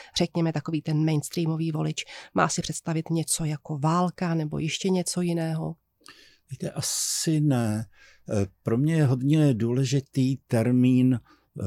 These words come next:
Speaker 2: sociální kapitál nebo sociální soudržnost, eh, kdy máte rádi lidi kolem sebe a spolupracujete s nima. Jo, často se uvádí příklad severní a jižní Itálie,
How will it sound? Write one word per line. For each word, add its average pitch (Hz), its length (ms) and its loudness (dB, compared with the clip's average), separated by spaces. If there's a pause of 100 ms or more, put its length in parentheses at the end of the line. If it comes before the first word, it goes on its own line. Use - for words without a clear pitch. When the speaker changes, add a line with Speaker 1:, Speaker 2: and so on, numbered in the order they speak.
Speaker 2:
sociální 120 880 0
kapitál 98 840 -2
nebo 90 460 2 (320)
sociální 110 720 2
soudržnost, 85 1400 -2 (520)
eh, - 40 -4 (480)
kdy 98 680 4 (100)
máte 117 400 2
rádi 113 260 2
lidi 110 220 2
kolem 107 300 2
sebe 104 280 -2
a 101 40 0
spolupracujete 82 800 -4
s - 140 -14
nima. 76 260 -6 (360)
Jo, 120 120 0
často - 300 -2
se - 160 -2
uvádí 107 460 0
příklad - 420 -2
severní 101 500 0
a 92 60 -2
jižní - 360 -4
Itálie, 107 540 0